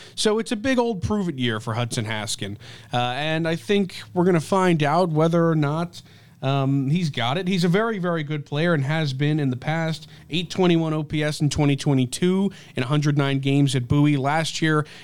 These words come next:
in the time, uh, that he was healthy, he had an eight hundred plus O P S. He's got a lot going for him, but it's going to be a very interesting year for another outfielder, uh, that the Orioles have, who definitely has talent. The Orioles have a bunch of outfielders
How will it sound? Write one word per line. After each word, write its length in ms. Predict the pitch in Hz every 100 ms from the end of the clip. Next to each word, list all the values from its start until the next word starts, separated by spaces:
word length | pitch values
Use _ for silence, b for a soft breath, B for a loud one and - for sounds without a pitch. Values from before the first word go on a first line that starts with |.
| -
in 120 | 131
the 60 |
time, 520 | 127 156 147 143 143 135 B B -
uh, 220 | 117 117
that 160 | 117 120
he 100 | 135
was 180 | 120
healthy, 360 | - 240 247 143 143
he 140 | 123
had 140 | 127
an 100 | 123
eight 140 | 123 123
hundred 300 | 123 120 120
plus 260 | 123 120 127
O 120 | 120
P 260 | - 123
S. 260 | 156 180 - B B B B
He's 340 | - 156 208
got 220 | - 262
a 40 | 233
lot 340 | 214 214 151
going 320 | 143 160 208
for 340 | 196 208 214 240
him, 140 | 226
but 240 | 165 165 151
it's 180 | 165
going 320 | - 175 185 165
to 80 |
be 120 | 151 160
a 40 |
very 460 | 135 139 147 156 139
interesting 480 | 139 139 - 135
year 180 | 131 135
for 240 | 123 139 131
another 480 | 131 135 165 170
outfielder, 880 | - 139 165 - 135 123 120 117 120 B B B -
uh, 200 | 120 120
that 160 | 127
the 100 | 139
Orioles 320 | 147 156 143
have, 180 | 156 151
who 120 | 202
definitely 580 | 165 208 214 208 190 185
has 340 | 160 170 160 -
talent. 440 | - 180 135 110
The 80 | 143
Orioles 320 | 202 220 180
have 120 | 170
a 60 | 151
bunch 320 | 143 226 196
of 80 | 160
outfielders 640 | 160 175 - 135 131 123